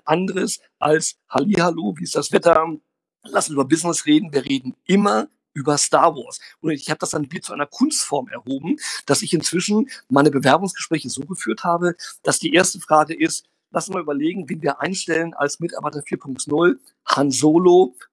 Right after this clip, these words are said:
oder Luke Skywalker." Und dann rede ich mit den Leuten eine Stunde,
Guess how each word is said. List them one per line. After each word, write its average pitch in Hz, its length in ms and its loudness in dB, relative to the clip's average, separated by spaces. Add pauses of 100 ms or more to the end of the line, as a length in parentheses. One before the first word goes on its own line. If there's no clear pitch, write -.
(120)
oder 151 520 4
Luke 147 220 -8
Skywalker." 131 720 -2
Und 127 100 -10
dann 127 100 0
rede 160 200 4
ich - 60 -4
mit 190 100 -2
den 156 80 4
Leuten 160 300 4
eine 139 220 0
Stunde, 220 580 0